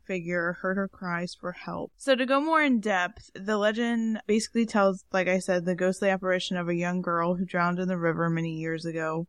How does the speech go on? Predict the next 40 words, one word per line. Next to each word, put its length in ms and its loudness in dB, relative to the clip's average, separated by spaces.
The, 300 4
the 100 -2
girl's 380 6
ghost 280 2
can 100 4
be 80 4
seen 360 0
near 260 2
the 140 0
river, 340 2
and 320 2
some 300 0
people 320 0
have 180 0
reported 500 0
her 300 -6
voice 460 0
calling 380 0
out 180 0
for 140 -8
help. 400 -2
The 160 -2
girl 340 6
drowned 560 4
in 80 -2
the 120 -2
river 540 0
while 420 2
trying 440 0
to 100 -8
save 400 -4
her 120 -4
younger 400 0
sibling 540 0
who 80 0
had 140 -4
fallen 340 0
into 260 -2
the 120 -2
water. 520 -2